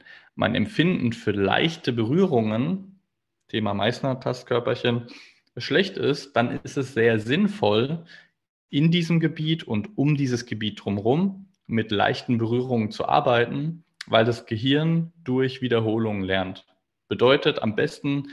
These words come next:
so häufig wie möglich, mehrmals über den Tag verteilt in kurzen Sessions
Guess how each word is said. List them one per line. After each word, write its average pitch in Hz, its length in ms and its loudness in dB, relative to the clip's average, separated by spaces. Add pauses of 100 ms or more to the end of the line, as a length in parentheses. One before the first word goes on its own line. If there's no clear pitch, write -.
(200)
so - 240 -2
häufig 190 440 2
wie 135 100 2
möglich, 120 560 0
mehrmals 143 440 0
über - 140 -6
den 113 160 -4
Tag - 320 -2
verteilt 107 360 -4
in 117 120 -6
kurzen 139 360 -4
Sessions 143 540 -4